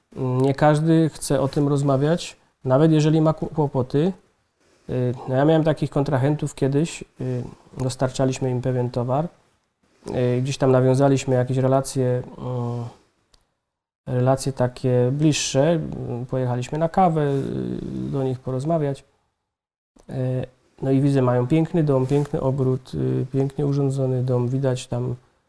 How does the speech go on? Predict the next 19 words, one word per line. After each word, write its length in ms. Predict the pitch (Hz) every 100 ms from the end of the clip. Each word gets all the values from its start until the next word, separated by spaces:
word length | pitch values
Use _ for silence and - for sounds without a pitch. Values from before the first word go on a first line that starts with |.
| _ - 123
y, 40 |
kupę 280 | - 151 135
kasy 320 | 135 123 135
włożone. 500 | 135 123 127 139 170 - _ _ _ -
A 80 | -
potem, 320 | 147 - 147
jak 140 | 139
żeśmy 220 | 139 143
dosta-, 300 | 131 127 - -
zaczęli 300 | 135 - 143
dostarczać 460 | 135 - 135 131 123
towar, 360 | 131 143 143 -
to 120 | -
były 240 | 139 131 127
notoryczne 580 | 135 143 139 135 - 127
spóźnienia, 800 | - 131 127 123 123 123 120 120 _ _ _ - - -
y, 600 | 120 123 120 120 120 117 107 - -
faktury 500 | - 127 - 139 131
niezapłacone, 920 | 127 127 127 127 123 - 120 117 120